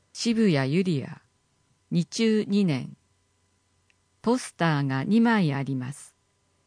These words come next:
一枚目。小学生の部。最優秀賞。田村碧流。説明。戸締まり忘れずに。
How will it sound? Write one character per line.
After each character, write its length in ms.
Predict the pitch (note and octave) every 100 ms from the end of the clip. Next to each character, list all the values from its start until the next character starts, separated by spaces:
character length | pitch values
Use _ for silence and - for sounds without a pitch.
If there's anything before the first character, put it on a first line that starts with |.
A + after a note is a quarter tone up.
| _ -
一 320 | E3+ - A3+
枚 320 | G#3+ G3 F3+
目。 320 | D#3 C#3+ - _ _ _ _ _ _ _ -
小 300 | - A#3 A#3
学 240 | A#3+ C4
生 360 | - D#3+ D3 C#3+
の 180 | D3
部。 260 | C#3+ C#3+ - _ _ _
最 440 | - G#3 A#3 G#3+
優 160 | A3 A#3
秀 340 | - - A3
賞。 440 | F#3+ - C3+ B2 - _ _ _ _ _ _ _
田 140 | A3
村 300 | A#3+ A#3+ D3+
碧 380 | C#3+ C#3 - D#3
流。 180 | C3+ - - _ _ _ _ _ _ _ _
説 400 | - F#3 - G#3
明。 360 | G3 E3 D3 D3+ _ _ _ _ _ -
戸 100 | F3
締 200 | F#3 B3+
ま 140 | B3+
り 180 | F3 C#3+
忘 320 | C#3 D3+ G3+
れ 140 | G3 F#3
ず 200 | D#3+ D#3+
に。 280 | C#3+ C3